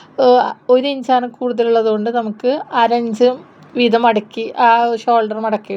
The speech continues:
കൊടുത്താൽ മതിയല്ലോ. അതല്ല അതിലും കൂടുതലാണെങ്കിൽ നമ്മൾ ആ കൂടുതൽ ഒരു അര ഇഞ്ച് ഷോൾഡറിൻ്റെ ആ തയ്യൽ തുമ്പ് നിർത്തിയിട്ട് ബാക്കി കട്ട് ചെയ്ത് കളയണം ട്ടോ. ഇനി നമ്മൾ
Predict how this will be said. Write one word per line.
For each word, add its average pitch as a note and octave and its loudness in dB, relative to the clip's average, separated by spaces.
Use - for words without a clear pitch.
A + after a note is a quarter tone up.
കൊടുത്താൽ F3 -2
മതിയല്ലോ. D3+ -4
അതല്ല A#3+ 2
അതിലും A3+ -4
കൂടുതലാണെങ്കിൽ A3+ -2
നമ്മൾ G#3+ 0
ആ A3 4
കൂടുതൽ G#3+ 2
ഒരു A3+ 0
അര A3 4
ഇഞ്ച് B3 -6
ഷോൾഡറിൻ്റെ A3 0
ആ G#3+ -16
തയ്യൽ G#3 -4
തുമ്പ് G3+ -8
നിർത്തിയിട്ട് G#3 -6
ബാക്കി G#3+ -2
കട്ട് A3+ -2
ചെയ്ത് E3+ -2
കളയണം D3 -6
ട്ടോ. D#3 -2
ഇനി A3+ 2
നമ്മൾ D4 2